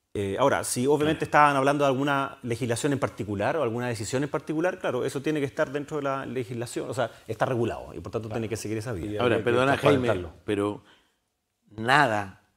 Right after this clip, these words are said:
Speaker 2: obsta para que un, qué sé yo, la S N A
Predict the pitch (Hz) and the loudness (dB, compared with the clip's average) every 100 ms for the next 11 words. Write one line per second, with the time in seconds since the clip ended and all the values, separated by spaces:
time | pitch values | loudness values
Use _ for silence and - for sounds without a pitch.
0 | _ _ _ _ _ 104 95 - 98 98 | _ _ _ _ _ -6 -6 -8 -10 -12
1 | _ _ _ _ _ _ _ _ - 85 | _ _ _ _ _ _ _ _ -6 -4
2 | 87 85 98 101 104 _ _ _ _ _ | -4 0 2 2 -2 _ _ _ _ _
3 | - 98 95 92 87 80 78 - - 90 | -6 -4 -4 -6 -10 -14 -16 -12 -10 -8
4 | 87 95 82 76 85 87 87 95 92 95 | -6 -6 -6 -8 -8 -8 -6 -6 -4 2
5 | 110 101 87 | 2 0 -4